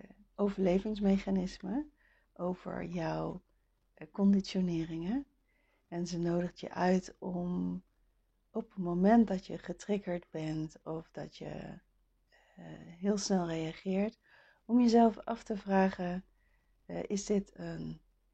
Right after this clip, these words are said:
reactie vanuit het nu? Ben ik helemaal aanwezig in het nu? Of is het een reactie vanuit een overlevingsmechanisme? Vanuit een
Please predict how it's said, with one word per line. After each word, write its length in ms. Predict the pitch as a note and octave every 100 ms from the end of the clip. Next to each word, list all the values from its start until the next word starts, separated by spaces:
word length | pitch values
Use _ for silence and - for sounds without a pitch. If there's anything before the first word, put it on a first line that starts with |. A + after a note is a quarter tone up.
| _ _ _ _
reactie 580 | E3+ F3 G#3 B3+ G#3 G3
vanuit 400 | F3+ E3+ E3 D#3+
het 120 | D#3
nu? 240 | D#3+ G3
Ben 200 | G#3+ F#3+
ik 120 | F3+ F3
helemaal 380 | E3+ G3+ F#3
aanwezig 520 | D#3+ E3 D#3+ E3+ E3+ F3
in 120 | D#3+
het 120 | D#3
nu? 440 | D3 D3+ G3+ D4+ _ _ _ _ _ _ -
Of 120 | A#3+ A3
is 140 | G3+
het 180 | G#3 G3+
een 140 | F3
reactie 680 | E3+ E3+ F3+ - - F3+ F3
vanuit 640 | - F3 - D#3 D#3 -
een 280 | - - - _ _ _
overlevingsmechanisme? 1400 | A#3 G#3 E3 F3 G3 F3 - D#3 D#3+ - D#3 - - F3+ _ _ _ _ _ _ - _ - -
Vanuit 480 | - F#3 F3 F3 -
een 320 | E3 E3